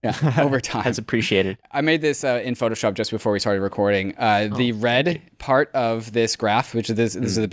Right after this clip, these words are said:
Speaker 1: Bitcoin, uh, chart, that is the only part of the chart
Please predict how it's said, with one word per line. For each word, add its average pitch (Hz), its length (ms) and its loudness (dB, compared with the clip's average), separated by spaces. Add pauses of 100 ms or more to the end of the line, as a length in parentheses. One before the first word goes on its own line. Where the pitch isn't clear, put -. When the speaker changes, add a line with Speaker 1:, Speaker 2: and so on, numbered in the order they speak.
Speaker 1:
Bitcoin, 123 460 2
uh, 120 420 2
chart, 139 300 2 (240)
that 131 100 4
is 151 100 2
the 139 180 -6
only 175 360 2
part 123 260 0
of 113 180 -4
the 110 140 0
chart 98 560 -2